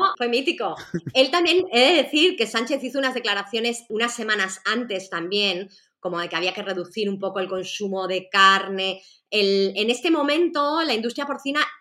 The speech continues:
Speaker 1: está también en un momento, yo creo que todo esto ha influido, ¿eh? Está en un momento en el que China ha empezado a, a dejar de importar tanto cerdo porque se está recuperando de esa gripe porcina,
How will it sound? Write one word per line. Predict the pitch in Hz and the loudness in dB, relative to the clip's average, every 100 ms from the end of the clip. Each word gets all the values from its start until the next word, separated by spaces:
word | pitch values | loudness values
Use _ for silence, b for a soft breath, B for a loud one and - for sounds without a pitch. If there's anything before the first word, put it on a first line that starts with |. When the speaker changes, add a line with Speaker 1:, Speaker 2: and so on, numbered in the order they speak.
| - | -10
Speaker 1:
está | 202 - 240 247 269 | -8 -4 2 2 2
también | 233 226 | 0 0
en | 262 | 0
un | 254 | -2
momento, | 254 247 262 | -2 -2 0
yo | 240 | 0
creo | 240 | -2
que | 247 | -4
todo | 247 226 220 | -6 -6 -6
esto | 233 269 | -4 -4
ha | |
influido, | 254 180 170 151 139 | -4 -4 -4 -4 -4
¿eh? | 247 B B B _ | -6 B B B _
Está | 214 240 240 | -2 4 4
en | 285 | 4
un | |
momento | 277 269 269 277 277 285 | 2 2 4 2 2 2
en | 262 214 | 2 2
el | 196 | 0
que | 196 196 | -2 -4
China | - 247 254 247 240 - | -2 0 4 6 6 4
ha | 214 | 2
empezado | 220 233 - 226 220 220 | 2 -4 0 2 4 4
a, | 214 214 214 202 196 | 4 4 2 2 0
a | 202 | 0
dejar | 202 208 | -2 -6
de | 202 | -6
importar | 196 196 190 | -4 -4 -2
tanto | 202 196 - 254 | -4 -4 -4 0
cerdo | 277 302 226 | 0 2 -2
porque | - 170 | -4 -12
se | - | -8
está | 185 | -6
recuperando | 190 180 185 190 190 | -6 -6 -4 -4 -4
de | 170 | -6
esa | - 180 175 | -4 -4 -4
gripe | 190 190 180 175 175 170 165 - | -4 0 2 4 2 0 -4 -6
porcina, | 180 - 247 240 214 202 | -8 -4 -2 2 2 2